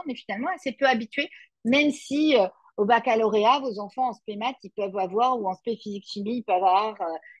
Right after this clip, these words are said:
quatre questions de Q C M. Mais ça reste quatre questions. Là, euh, on est sur, euh, trente, euh, quarante-cinq questions de Q C M. Et autre, euh, élément très important,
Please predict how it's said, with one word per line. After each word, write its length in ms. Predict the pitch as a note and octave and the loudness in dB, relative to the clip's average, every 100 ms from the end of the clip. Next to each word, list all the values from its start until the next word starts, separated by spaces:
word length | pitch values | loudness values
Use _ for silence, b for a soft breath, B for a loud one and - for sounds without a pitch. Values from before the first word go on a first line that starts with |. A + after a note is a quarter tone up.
| - | -4
quatre 220 | A3+ A3 | -2 0
questions 380 | A3+ G#3 - A#3 | 0 0 -2 -4
de 80 | A3+ | -4
Q 160 | G#3+ | -6
C 120 | - F#3+ | 0 0
M. 200 | D3+ - _ - | -2 -8 _ -16
Mais 140 | D3 D3+ | -14 -12
ça 120 | E3+ | -4
reste 260 | G#3 A3 - | 0 0 0
quatre 160 | G3+ G3 | -2 2
questions. 380 | A3 G#3+ F#3 D#3+ _ b b - | 2 0 -8 -12 _ b b 4
Là, 340 | A3 C4+ B3+ | 6 8 6
euh, 220 | F#3 F#3 | 6 4
on 160 | F3+ F#3 | 2 0
est 220 | G3 C4 | -2 -4
sur, 360 | B3+ G#3+ A#3 G#3+ | -4 -4 -4 -4
euh, 320 | E3 E3 D3+ D3+ | -6 -4 -6 -8
trente, 540 | - G#3+ C4 C4+ - | -6 -2 -2 -2 -4
euh, 140 | F#3 F3+ - | -6 -6 -6
quarante-cinq 560 | A3+ A#3+ A3+ B3+ B3+ | -6 -4 -4 -6 -4
questions 360 | B3 G#3+ - A3 | -4 -4 -6 -8
de 60 | |
Q 160 | A#3+ - | -8 -12
C 140 | - | -14
M. 100 | E3 - _ _ _ _ _ B A#3+ A#3 A3+ G#3 D#3+ _ - | -14 -16 _ _ _ _ _ B -20 -20 -20 -20 -20 _ 2
Et 340 | E4 C4+ - _ _ _ _ | 4 2 -2 _ _ _ _
autre, 420 | - D#4 D#4 - A3+ | 0 0 0 2 6
euh, 400 | G#3 G3 G3 - | 6 6 2 2
élément 600 | A#3 G#3+ G#3 F#3+ F#3 - _ _ - | 2 2 0 0 -2 -6 _ _ -10
très 220 | G3 F3 | -6 -6
important, 500 | D#3 - - D4+ E4+ | -6 -8 0 4 4